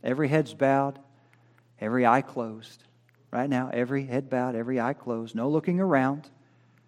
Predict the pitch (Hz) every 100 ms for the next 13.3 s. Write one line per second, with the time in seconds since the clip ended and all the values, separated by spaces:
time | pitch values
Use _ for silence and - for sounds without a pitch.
0 | _ _ _ _ _ _ _ 120 - 131
1 | 156 160 131 143 127 - 135 127 135 127
2 | 104 98 - - 123 - 113 101 101 _
3 | _ _ _ _ _ _ _ _ _ _
4 | _ 123 123 143 151 175 151 147 135 127
5 | - 123 101 101 120 147 131 143 185 185
6 | 151 135 135 143 - 104 - - 101 117
7 | - - _ _ _ _ _ _ _ _
8 | _ _ _ _ _ _ _ _ _ _
9 | - 120 120 131 131 120 120 127 151 -
10 | 151 139 147 110 104 104 110 - - 113
11 | 107 120 151 135 113 98 101 120 _ _
12 | _ _ - 110 117 147 - 120 104 98
13 | 107 - -